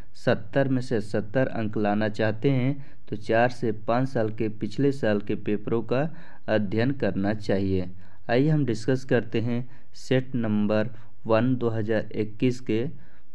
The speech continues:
पहला आपका सेट है विज्ञान में, जीव विज्ञान का ही है और खंड ग में, क्योंकि आपको मालूम है कि विज्ञान में तीन खंड आते हैं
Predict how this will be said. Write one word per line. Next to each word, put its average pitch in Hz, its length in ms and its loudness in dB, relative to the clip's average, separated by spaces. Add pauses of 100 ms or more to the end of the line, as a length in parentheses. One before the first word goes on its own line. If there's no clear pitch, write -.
(180)
पहला 120 320 2
आपका 107 260 0
सेट 104 320 -2
है 147 160 0 (1900)
विज्ञान 120 440 4
में, 117 260 0
जीव 110 180 0
विज्ञान 110 540 0 (120)
का 104 120 2
ही 107 240 2
है 117 220 0 (180)
और 101 240 0
खंड 147 420 2 (300)
ग 107 220 4
में, 98 400 0
क्योंकि 117 280 0
आपको 107 300 2
मालूम 120 420 2
है 131 60 2
कि 135 140 0
विज्ञान 104 420 0
में 104 240 0
तीन 120 220 0
खंड 117 280 -2
आते 107 280 0
हैं 127 240 -2